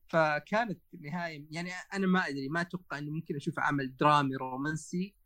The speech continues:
آه، بنهاية أفضل من هذه صراحة. يعني، أحس نهاية ياهري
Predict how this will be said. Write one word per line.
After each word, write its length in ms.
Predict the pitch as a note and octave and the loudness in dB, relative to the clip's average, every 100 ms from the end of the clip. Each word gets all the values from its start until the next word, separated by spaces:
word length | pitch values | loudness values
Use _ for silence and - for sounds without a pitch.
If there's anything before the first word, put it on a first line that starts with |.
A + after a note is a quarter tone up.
| _ _ _ - | _ _ _ -16
آه، 180 | A2+ B2+ | -14 -6
بنهاية 520 | C#3 C#3+ C#3+ D3+ C3+ | 0 2 4 4 4
أفضل 420 | B2+ - B2+ A#2 | -2 -6 -8 -6
من 360 | A#2 A2+ G2+ B2+ | -8 -10 -10 -4
هذه 280 | C#3 F#2+ - | -4 -4 -8
صراحة. 520 | - E2 F2 - _ _ _ _ _ _ _ _ - | -16 -12 -12 -14 _ _ _ _ _ _ _ _ 0
يعني، 220 | D#3 D#3+ | 4 4
أحس 420 | F3+ G3+ - - _ _ _ _ - | 4 0 -6 -18 _ _ _ _ 2
نهاية 440 | F3+ D#3 G#3 G3 G3+ | 4 6 4 2 -2
ياهري 540 | G#3+ A3 G#3+ A#3 B3+ | -2 -2 -6 -10 -16